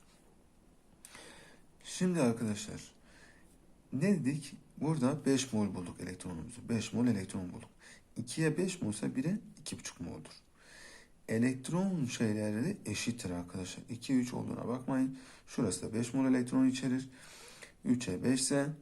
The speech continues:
bire beş bölü üç şeklinde olacaktır. Peki B şıkkında bize diyor ki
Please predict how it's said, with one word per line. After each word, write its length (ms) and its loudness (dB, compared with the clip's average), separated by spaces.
bire 360 6
beş 260 4
bölü 200 4
üç 260 -2
şeklinde 420 2
olacaktır. 520 -8
Peki 560 2
B 160 6
şıkkında 400 2
bize 180 0
diyor 140 -2
ki 180 -6